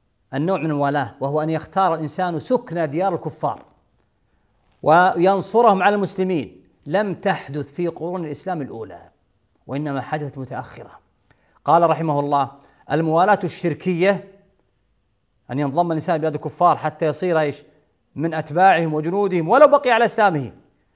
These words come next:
لكن ينضم إليهم حتى يصبح من ج-، جنودهم وأتباعهم". قال: "الموالاة الشركية كانت مفقودة في صدر الإسلام وعزته، ولم تحدث على ما قيل إلا بعض، بعد مضي مئين من السنين،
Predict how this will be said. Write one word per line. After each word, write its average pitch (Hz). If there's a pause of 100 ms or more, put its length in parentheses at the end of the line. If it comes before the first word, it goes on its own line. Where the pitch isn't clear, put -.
لكن 147
ينضم 180
إليهم 190
حتى 196
يصبح 180 (480)
من 180
ج-، 160
جنودهم 196
وأتباعهم". 180
قال: 175
"الموالاة 185
الشركية 170
كانت 170
مفقودة 180
في 147
صدر 151
الإسلام 139
وعزته، 120 (720)
ولم 185
تحدث 160
على 165
ما 160
قيل 180
إلا 170
بعض، 143
بعد 156
مضي 160
مئين 247
من 190
السنين، 147